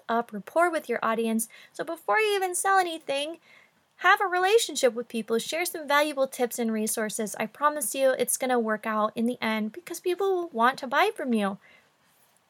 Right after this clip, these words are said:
So having an email marketing launch sequence and automating it is a great way to push people towards the evaluation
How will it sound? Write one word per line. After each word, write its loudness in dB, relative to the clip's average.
So -2
having 0
an -4
email 2
marketing 0
launch -2
sequence -4
and -8
automating 0
it -2
is -2
a 0
great -2
way 2
to -8
push -2
people -4
towards 0
the -6
evaluation 0